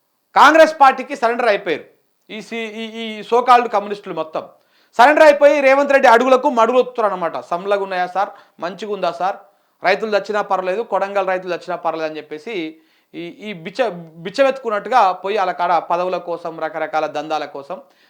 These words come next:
ప్రయత్నాలు చేస్తూ ఉన్నారు. కానీ మావోయిస్టులు, మీరు ముందు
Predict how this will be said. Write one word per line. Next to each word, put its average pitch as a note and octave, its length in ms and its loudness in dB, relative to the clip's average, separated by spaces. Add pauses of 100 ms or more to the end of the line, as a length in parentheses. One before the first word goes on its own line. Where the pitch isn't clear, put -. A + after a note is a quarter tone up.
(140)
ప్రయత్నాలు A3 460 0
చేస్తూ D3+ 300 -6
ఉన్నారు. G#2+ 220 -16 (260)
కానీ G3 380 -4 (280)
మావోయిస్టులు, A#3 800 4 (520)
మీరు C4+ 200 0
ముందు C#4 600 2